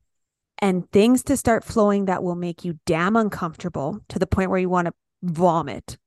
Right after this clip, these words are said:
because the universe is gonna test you and grow you in your things. I'm a bloody people pleaser, and I can tell you right now, folks, I'm on the struggle train,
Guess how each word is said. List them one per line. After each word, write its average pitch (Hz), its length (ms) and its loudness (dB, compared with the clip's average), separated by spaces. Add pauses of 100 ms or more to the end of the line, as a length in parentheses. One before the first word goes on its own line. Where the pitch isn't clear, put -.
(460)
because 208 300 0
the 170 100 -6
universe 214 520 2
is 247 140 -2
gonna 285 220 2
test - 400 -2
you 202 320 0
and 190 220 -4
grow 220 320 4
you 170 380 -4 (340)
in 202 160 -2
your 214 160 0
things. 226 320 -4
I'm 196 160 -2
a 214 40 -2
bloody 233 380 2
people 247 380 -4
pleaser, 185 420 -6
and 180 100 -4
I 196 100 -2
can 202 140 -10
tell 240 200 -2
you 247 160 0
right 247 240 2
now, 233 320 2 (100)
folks, 165 460 -4 (1500)
I'm 254 260 4
on 302 160 6
the 277 80 2
struggle 247 540 -2
train, 196 520 -8